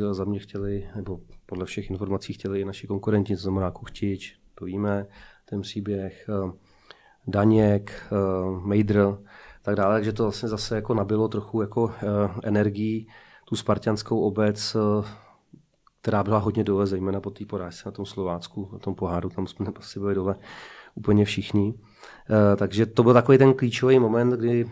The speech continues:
to nalilo, eh, jako žel nám všem,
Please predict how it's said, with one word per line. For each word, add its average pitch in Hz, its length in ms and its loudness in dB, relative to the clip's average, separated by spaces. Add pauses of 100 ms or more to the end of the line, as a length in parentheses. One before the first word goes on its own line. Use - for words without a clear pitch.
(140)
to 123 120 0
nalilo, 113 480 4 (340)
eh, 107 40 -2
jako 107 260 -4
žel 113 500 2 (1500)
nám 113 220 4
všem, 127 460 -2